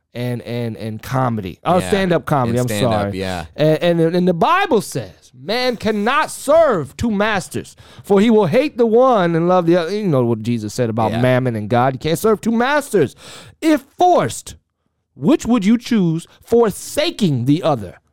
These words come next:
Speaker 1: You have to emotionally, forsaking is when you emotionally leave something. You, you, like God forsook Jesus when he put sin on him. But anyway,
Speaker 2: Mm.
Speaker 1: uh, yeah.
Speaker 2: If I'm gonna forsake one, I mean, I gotta, stand-up is the heart and soul for me.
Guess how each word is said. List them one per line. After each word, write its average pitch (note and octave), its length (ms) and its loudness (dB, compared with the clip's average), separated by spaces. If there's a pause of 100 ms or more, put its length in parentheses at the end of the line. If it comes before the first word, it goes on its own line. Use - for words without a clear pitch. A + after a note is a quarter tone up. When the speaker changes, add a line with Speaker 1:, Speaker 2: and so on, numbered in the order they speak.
(100)
Speaker 1:
You D#3 120 0
have F3+ 100 0
to D#3 180 0
emotionally, G#3+ 640 0
forsaking G3+ 580 -2
is E3 120 -2
when D#3+ 120 -2
you D#3 160 0
emotionally D3 640 0
leave C3+ 280 -4
something. G#2+ 340 -4
You, B2+ 120 0
you, A2+ 560 -8 (140)
like A2 260 -10
God C3 280 -2
forsook A#2 480 -8
Jesus A#2 420 -8 (200)
when - 120 -12
he A2 40 -4
put C3 220 -6
sin C#3+ 260 -4
on G2+ 160 -6
him. G2 140 -14 (200)
But D3+ 140 -2
anyway, C3+ 380 0
Speaker 2:
Mm. E2 340 -14
Speaker 1:
uh, C3 480 -2 (160)
yeah. C3 380 0
Speaker 2:
If G#2+ 100 -6
I'm C#3+ 180 -2
gonna D#3 160 -2
forsake B2+ 480 -6
one, F#2+ 600 -4
I F2+ 80 -10
mean, F2+ 520 -8
I F2+ 120 -8
gotta, F2+ 420 -6
stand-up A2 460 -6
is F#2 180 -8
the F2 140 -8
heart F#2+ 300 -6
and F2 120 -12
soul E2+ 320 -8
for D#2+ 160 -14
me. C#2 300 -14